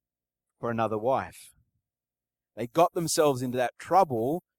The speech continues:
because they didn't understand what I was talking about earlier on about wa-, running a lukewarm life.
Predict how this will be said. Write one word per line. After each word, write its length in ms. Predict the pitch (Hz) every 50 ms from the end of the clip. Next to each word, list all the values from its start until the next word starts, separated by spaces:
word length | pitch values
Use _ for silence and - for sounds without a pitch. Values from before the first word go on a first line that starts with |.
| _ _ -
because 320 | 127 - - 135 123 -
they 200 | - 123 120 120 - -
didn't 240 | 156 160 156 160
understand 520 | 143 135 127 120 - - 156 147 143 135 127
what 120 | 123 120
I 60 | 117
was 140 | 113 113 110
talking 380 | - - 151 151 - - 139 131
about 260 | 120 120 117 113 - _ -
earlier 500 | 127 127 139 147 156 147 143 123 117 123 139
on 360 | 156 147 123 117 120 147 170 _ _ _ _ _ _ _ _ _ _ _ _ _ _ _ _ _ _ _ _ _ _ _
about 220 | 107 117 117 107 -
wa-, 240 | - 113 117 120 123 - -
running 380 | 127 120 123 123 123 123 113 113
a 80 | 110
lukewarm 600 | 104 113 120 120 - _ 104 107 110 113 107 101
life. 520 | 104 107 113 117 95 85 - _ - -